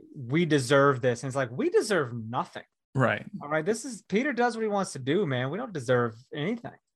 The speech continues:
Speaker 2: We're, we can, we can, you know, Peter said, "If you wanna ask questions, ask 'em of me. If you wanna, I'll explain my strategy." And I think he explained his strategy, and I think reasonable minds can disagree, but I think the strategy he outlined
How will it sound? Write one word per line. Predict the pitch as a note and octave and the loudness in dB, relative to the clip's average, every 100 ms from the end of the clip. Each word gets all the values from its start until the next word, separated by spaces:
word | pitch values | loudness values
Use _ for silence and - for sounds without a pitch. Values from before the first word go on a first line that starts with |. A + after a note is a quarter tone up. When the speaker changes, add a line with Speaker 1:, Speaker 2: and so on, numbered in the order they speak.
| _ _ | _ _
Speaker 2:
We're, | C3+ E3 - | 2 2 2
we | D3 F3 | 2 0
can, | - G3+ F#3+ | 4 4 4
we | D3 F#3+ | 2 2
can, | G#3 F#3+ F#3+ - _ _ _ _ | 4 4 4 0 _ _ _ _
you | E3+ | 2
know, | D3 D3+ _ _ | 2 0 _ _
Peter | - G3 | 2 4
said, | F#3+ G3 C3+ | 4 4 2
"If | A#2 | 2
you | C#3 | 2
wanna | E3+ | 4
ask | F#3+ F3+ | 4 4
questions, | F#3+ F#3 F#3+ D3 | 2 2 2 4
ask | C#3 D3 | 2 2
'em | E3 | 0
of | E3 | 2
me. | D3 A#2 | 2 0
If | B2+ | -2
you | C3+ D3 | 0 2
wanna, | F3+ F3 E3+ D3+ C#3 - | 4 2 2 -2 -2 0
I'll | B2 D3+ | 4 4
explain | - - F3 | 2 2 4
my | F3 | 4
strategy." | F3 - F3 A#2 B2 | 2 4 4 4 2
And | C#3+ | 2
I | |
think | D#3+ F#3+ F#3+ | 4 2 2
he | |
explained | F#3+ - G3 F#3+ | 0 2 4 4
his | |
strategy, | F#3+ F#3+ F3+ G3+ | 4 4 4 2
and | F3 | 4
I | C#3+ | 4
think | F3 C3 | 4 2
reasonable | C3 D#3+ F3+ F3+ | 4 4 4 4
minds | F3 E3 E3+ | 4 4 2
can | - | 0
disagree, | E3+ E3+ G3 E3 D3+ | 0 2 2 4 4
but | G3 C#3 | 4 4
I | B2+ | 2
think | - E3 | 0 -2
the | C3+ | -2
strategy | - C3+ C#3+ D#3+ | 2 2 2 0
he | E3 | 4
outlined | D#3 E3 E3 E3+ F#3 | 4 4 4 4 2